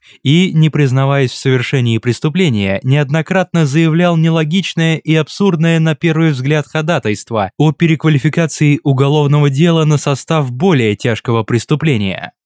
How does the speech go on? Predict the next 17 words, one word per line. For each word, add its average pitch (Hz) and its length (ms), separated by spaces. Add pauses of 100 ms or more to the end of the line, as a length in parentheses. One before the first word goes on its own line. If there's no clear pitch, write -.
(240)
Хохол 165 540
не 165 160
рассчитывал, 123 680
что - 240
будет 117 440
оправдан 131 640
профессиональным 117 840
судьей, 135 580 (140)
но 139 160
полагал, 156 560
что 156 260
сможет 165 520
убедить 156 540
присяжных 151 680
в - 60
своей 113 380
невиновности. 117 880